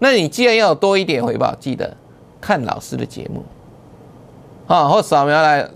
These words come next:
老师的Line，来看里面的资料，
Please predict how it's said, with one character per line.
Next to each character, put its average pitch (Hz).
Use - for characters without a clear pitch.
老 131
师 147
的 165
Line， 160
来 143
看 170
里 107
面 135
的 -
资 139
料， 135